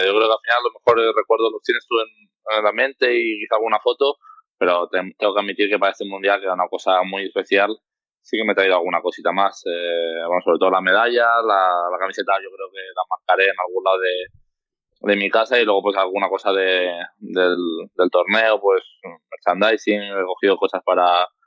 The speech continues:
alguna cosa para mi hija o para mi sobrino, eh,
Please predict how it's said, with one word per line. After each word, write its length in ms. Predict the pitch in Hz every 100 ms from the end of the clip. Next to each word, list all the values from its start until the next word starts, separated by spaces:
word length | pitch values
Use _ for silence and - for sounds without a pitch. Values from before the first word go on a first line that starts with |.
| _ -
alguna 200 | 101 92
cosa 240 | 95 98
para 180 | 92 90
mi 140 | 101
hija 160 | 107 101
o 120 | 95
para 180 | 95 92
mi 80 | 98
sobrino, 480 | 98 104 117 127 135 _ - _ _ _ _ _
eh, 400 | 90 87 82